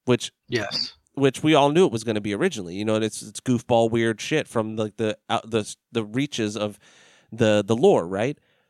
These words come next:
Speaker 1: I
Speaker 2: Yeah.
Speaker 1: loved this movie. I thought it was great. I would also give this probably an eight out of ten. It's not perfect,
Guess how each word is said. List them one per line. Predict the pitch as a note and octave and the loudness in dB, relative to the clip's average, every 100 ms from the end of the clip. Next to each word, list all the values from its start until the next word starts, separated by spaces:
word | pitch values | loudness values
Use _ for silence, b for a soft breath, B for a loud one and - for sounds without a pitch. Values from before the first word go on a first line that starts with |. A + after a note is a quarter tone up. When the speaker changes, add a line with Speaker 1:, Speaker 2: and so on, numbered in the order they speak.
| _ _ - | _ _ 0
Speaker 1:
I | A#2+ B2+ D3 | 4 4 2
Speaker 2:
Yeah. | D#3+ D3 _ - | -2 -6 _ -4
Speaker 1:
loved | G#2 G2 E2+ | -2 -2 -6
this | - - | -16 -14
movie. | F2+ G2 _ | -14 -16 _
I | G#2+ | -10
thought | G#2 A2 G#2 | -6 -4 -2
it | |
was | F#2+ F#2+ G2 | -4 -6 -4
great. | C3+ D#3+ F3 - _ _ _ _ _ | -2 -2 -4 -14 _ _ _ _ _
I | G#2+ A2 | 4 6
would | A2+ | 4
also | G#2 A2 B2 | 2 0 -2
give | A2 A#2 | -6 -8
this | A2+ | -6
probably | B2+ A#2+ A#2+ | -2 -2 -2
an | |
eight | A#2 A#2+ | -4 -4
out | A#2 | -4
of | A#2 | -6
ten. | - C3 | -6 -6
It's | A#2+ - | -6 -8
not | G2+ | -10
perfect, | - A2 - G3+ _ | -4 -6 -4 -10 _